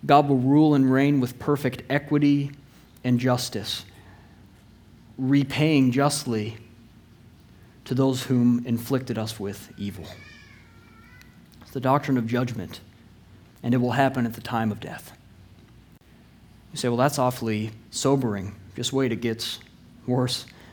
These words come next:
Verses eighteen through twenty-two. The preacher goes on to say, "I said in my heart with regard to the children of man," that's people, "that God is testing them, that they may see that they themselves are but beasts,"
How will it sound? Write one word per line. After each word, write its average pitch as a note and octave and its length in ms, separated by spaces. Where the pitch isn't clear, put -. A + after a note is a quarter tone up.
Verses B2 280
eighteen C3+ 400
through B2 120
twenty-two. B2+ 600
The - 80
preacher C#3+ 300
goes C3 180
on C#3 200
to C3+ 40
say, A#2+ 280
"I D3 260
said D3+ 320
in D3+ 60
my C3 160
heart C3+ 360
with B2+ 160
regard C3 320
to B2+ 60
the A2+ 80
children C3 360
of A2+ 80
man," B2 340
that's A#2+ 200
people, C3+ 460
"that B2+ 160
God D3 240
is C3 100
testing D3 540
them, B2 220
that A#2 120
they C#3+ 140
may D3+ 180
see C3+ 240
that C3 180
they C#3 140
themselves C#3 540
are B2+ 120
but A#2+ 300
beasts," - 680